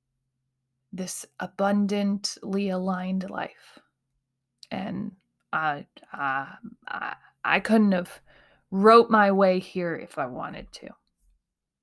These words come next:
It's all very amazing. And that is my great thing. <laughs> We're, we're like,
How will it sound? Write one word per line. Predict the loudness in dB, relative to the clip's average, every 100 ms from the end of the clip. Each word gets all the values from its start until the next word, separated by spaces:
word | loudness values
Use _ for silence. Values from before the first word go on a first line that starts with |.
| _ _ _ _ _ _ _ _ _ _ _ _ _ _ -20 _ _ _ _ _ _ _ _ _ _ _ _ _ _ _ _ _ _ _ _ _ _ _ -10
It's | -10 -8
all | -6 -4 -4 -4 -6
very | -8 -8 -8 -8 -8 -12 -16 _ _ _ _ _ _ _ _ _ _ -6
amazing. | -4 -6 -12 -16 -16 -18 _ _ _ _ _ _ _ _ _ _ _ _ _ -18 -18 _
And | -4 -4 -6 -12 -18 -20 -20 -20 -20 -20 _ 4
that | 6
is | 8
my | 6
great | 8 8 8
thing. | 4 4 0 -4
<laughs> | -8
We're, | 2 2 2 -8 -2
we're | 6 8
like, | 8 6 4 0